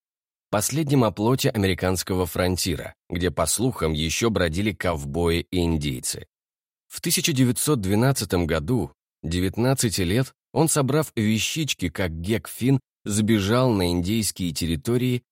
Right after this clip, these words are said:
явившись в Фэрфакс к дяде,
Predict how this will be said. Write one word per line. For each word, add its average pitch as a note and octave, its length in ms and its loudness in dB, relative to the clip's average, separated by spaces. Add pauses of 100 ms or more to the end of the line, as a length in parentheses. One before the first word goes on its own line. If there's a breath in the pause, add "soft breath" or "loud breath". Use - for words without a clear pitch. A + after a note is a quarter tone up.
явившись F#2+ 680 -2
в - 160 -16
Фэрфакс G2+ 600 -2
к F#2 160 -6
дяде, F2 480 -4